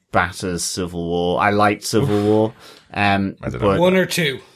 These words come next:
Speaker 1: the original Civil War.
Speaker 3: That's fair.
Speaker 2: Mm-hmm.
Speaker 3: That, yeah, that's valid and fair. Yeah.
Speaker 2: Yeah, although the original Civil War is my favorite, uh, comic book. Uh, I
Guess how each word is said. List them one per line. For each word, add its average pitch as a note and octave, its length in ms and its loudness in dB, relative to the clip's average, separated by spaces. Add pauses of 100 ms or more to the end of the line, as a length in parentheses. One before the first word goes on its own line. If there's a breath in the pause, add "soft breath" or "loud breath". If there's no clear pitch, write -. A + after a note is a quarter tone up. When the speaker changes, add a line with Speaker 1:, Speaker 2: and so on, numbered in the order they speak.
(160 soft breath)
Speaker 1:
the B2 180 2
original A#2+ 520 4
Civil F2+ 380 -6
War. E2 300 -10 (720 loud breath)
Speaker 3:
That's D#4 180 -4
fair. D4 360 0
Speaker 2:
Mm-hmm. F#2+ 100 0
Speaker 3:
That, G3+ 220 2
yeah, C4 260 2
that's G3 220 -4
valid G#3 320 0
and A3 120 -4
fair. G#3+ 220 0 (160)
Yeah. D#3+ 140 -2
Speaker 2:
Yeah, C3+ 240 2 (100)
although A2 560 4 (100)
the E2+ 220 0
original D2+ 260 0
Civil C2+ 220 -8
War C#2 240 -6
is E2 160 -4
my A#2 140 4
favorite, B1 260 -8 (240)
uh, B1+ 140 -6
comic - 260 -8
book. - 300 -10
Uh, B1+ 200 -4
I D2 140 -4